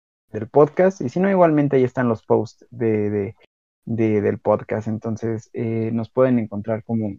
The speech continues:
en Spotify y en todas las, eh, en todas las, eh, plataformas como, este, Humos Bohemios. Eh, se supone que yo ya debería sacar otro capítulo de esa madre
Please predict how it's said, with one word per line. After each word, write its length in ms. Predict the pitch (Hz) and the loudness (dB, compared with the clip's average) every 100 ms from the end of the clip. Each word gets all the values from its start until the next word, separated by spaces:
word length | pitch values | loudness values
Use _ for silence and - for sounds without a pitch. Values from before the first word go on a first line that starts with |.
| - | -6
en 120 | 113 | -4
Spotify 600 | 110 135 127 131 147 143 | -2 0 0 2 4 4
y 80 | 123 | 2
en 120 | 110 | -2
todas 240 | 107 127 123 | 4 6 6
las, 340 | 107 107 - - | 4 -2 -10 -6
eh, 320 | 110 107 104 | -4 -4 -6
en 100 | 104 | -6
todas 260 | 120 120 117 | -2 0 0
las, 320 | 95 98 _ _ _ _ - | -2 -6 _ _ _ _ -18
eh, 100 | - | -16
plataformas 680 | - 110 110 120 120 151 208 _ _ _ _ _ - | -6 -6 -4 0 2 2 -2 _ _ _ _ _ 0
como, 960 | 123 117 113 110 110 107 107 104 - - - | 4 4 4 0 0 0 0 -2 -6 -12 -8
este, 460 | 117 107 - - | -4 -4 -4 -2
Humos 280 | 117 120 123 | 2 4 2
Bohemios. 580 | 123 131 165 214 247 - - | 4 4 6 2 0 -6 -20
Eh, 640 | - 120 113 110 107 104 104 98 82 - _ | -6 -2 -2 -2 -2 -2 -4 -6 -8 -14 _
se 80 | |
supone 280 | - 120 117 | -6 -2 -2
que 100 | 113 | -2
yo 100 | 110 | -2
ya 140 | 120 117 | 0 0
debería 320 | 107 104 110 | 0 -2 -4
sacar 300 | 110 113 113 | -4 -4 -4
otro 200 | 113 - | -6 -12
capítulo 440 | - 123 - 117 | -14 -12 -6 -2
de 60 | 117 | -2
esa 140 | 113 110 | -4 -6
madre 360 | 120 156 202 | -4 -4 -6